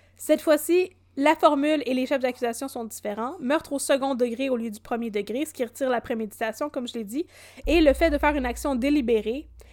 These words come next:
Et ça limite aussi, en soi, la possibilité de responsabilité de Lortie. Fait que là, il faut voir s'il était comme à responsabilité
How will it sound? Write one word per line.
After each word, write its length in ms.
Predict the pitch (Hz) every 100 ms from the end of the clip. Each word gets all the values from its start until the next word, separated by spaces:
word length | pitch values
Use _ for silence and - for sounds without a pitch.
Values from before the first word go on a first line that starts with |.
| -
Et 100 | -
ça 160 | 269 302
limite 500 | 294 277 269 392 - -
aussi, 480 | 285 - 269 311 392
en 160 | 277 285
soi, 300 | - 285 311
la 120 | 254
possibilité 520 | 247 240 226 247 320
de 80 | 254
responsabilité 920 | 233 254 302 302 277 240 240 233 269
de 80 | 233
Lortie. 380 | 226 - - - _
Fait 120 | 240
que 60 | 254
là, 120 | 254
il 140 | 240
faut 320 | 262 254 247 - 208
voir 360 | 254 247 285 311
s'il 340 | - 294 247
était 180 | 233 247
comme 200 | 240 277
à 160 | 254 220
responsabilité 1000 | 220 226 247 254 220 220 202 247 247